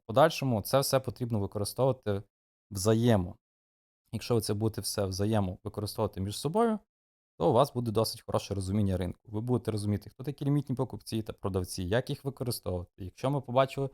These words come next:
що в нас іде пробійна ситуація, відповідно, у нас немає лімітних покупців та продавців. Відповідно, ми не зможемо торгувати нашу відбойну стратегію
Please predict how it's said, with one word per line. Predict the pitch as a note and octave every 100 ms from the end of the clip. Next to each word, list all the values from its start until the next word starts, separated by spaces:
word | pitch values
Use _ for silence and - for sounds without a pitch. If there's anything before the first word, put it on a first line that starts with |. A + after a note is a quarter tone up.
| _ _ _
що | G#2+
в |
нас | B2+ -
іде | C3
пробійна | - C3 D3
ситуація, | C#3+ - D3 C#3 - G2
відповідно, | - G#2+ C3
у |
нас | C3 -
немає | C3+ C3
лімітних | G2+ G2+ G#2 A2+
покупців | A2 A2 - D3
та | -
продавців. | - B2 C3 - F2+
Відповідно, | F2+ - G2+ C3
ми | D3
не | D#3
зможемо | B2 A#2+ A2+
торгувати | G#2 G#2+ A2 G#2
нашу | G#2 G2+ G#2
відбойну | F#2+ G#2 G#2
стратегію | G2 - - F#2+ F#2